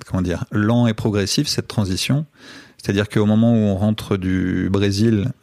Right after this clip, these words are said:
euh, donc moi, il faut impérativement quand même que je trouve un travail, puisque à ce moment-là, ma femme n'a pas de visa, euh,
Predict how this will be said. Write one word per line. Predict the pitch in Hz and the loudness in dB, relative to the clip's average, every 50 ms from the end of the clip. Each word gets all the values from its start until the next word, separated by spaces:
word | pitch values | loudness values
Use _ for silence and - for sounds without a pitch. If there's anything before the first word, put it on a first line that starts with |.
| _ - | _ -2
euh, | - 101 95 90 90 87 87 87 87 87 87 87 92 - - 90 - - - - | -2 0 0 0 0 0 0 0 0 0 0 -2 -2 -2 -2 -2 -2 -2 -4 -2
donc | - - 95 - - | -2 -2 -2 0 2
moi, | 117 117 | 2 2
il | 110 101 | 2 2
faut | - - 107 | 0 0 0
impérativement | 98 95 - 101 92 92 - - 98 104 107 | 0 0 0 0 0 0 0 0 2 2 2
quand | - 98 | 2 2
même | 98 98 101 - | 2 2 2 2
que | - 98 | 0 0
je | 87 85 87 82 82 82 82 82 82 82 82 - | 0 0 -2 -2 -2 -2 -4 -4 -4 -4 -4 -4
trouve | - - - 101 95 | -6 -6 -4 -2 -2
un | 95 90 | -2 -2
travail, | - - - 95 110 127 123 107 | -2 -2 0 2 2 4 2 2
puisque | 107 - - - - - - 90 90 85 85 85 87 - - - - - - - - - - - | 0 -2 -4 -4 -2 0 0 0 0 0 0 -2 -4 -6 -10 -16 -20 -20 -18 -18 -20 -20 -8 -4
à | - 87 | -4 -2
ce | - 110 | 0 2
moment-là, | 98 95 98 101 104 | 2 2 2 2 4
ma | 104 101 95 90 87 87 | 4 4 4 2 0 -2
femme | - - - 104 98 95 | -2 -2 0 2 2 2
n'a | 92 90 | 2 2
pas | - - 92 | 0 0 -2
de | 87 | -2
visa, | 85 90 90 90 98 98 104 104 107 107 107 107 104 104 104 101 | -2 -2 0 0 2 2 2 2 2 2 2 2 2 2 2 2
euh, | 95 92 90 90 90 90 | 2 0 0 0 0 -2